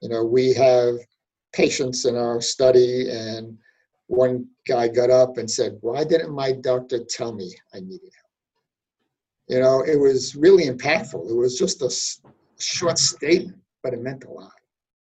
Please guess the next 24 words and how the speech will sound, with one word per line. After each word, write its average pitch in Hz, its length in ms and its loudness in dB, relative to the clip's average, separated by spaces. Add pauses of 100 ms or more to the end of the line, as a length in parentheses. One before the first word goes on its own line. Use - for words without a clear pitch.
(120)
So - 200 -4
people - 320 -4
do 151 240 -4
need 107 180 -6
help, 123 180 0
and 123 120 -4
that's 143 240 -4
what 123 160 -2
we're 113 100 -4
here 123 200 -10
to 113 180 -16
do, 92 340 -12
is - 120 -18
try 107 240 -12
to 107 140 -10
inform 143 400 -6
them 135 280 -6 (640)
and 110 280 -14
to 127 140 -6
help 123 260 2
them 110 160 -10
lose 104 280 -12
that 90 220 -16
weight. 90 220 -18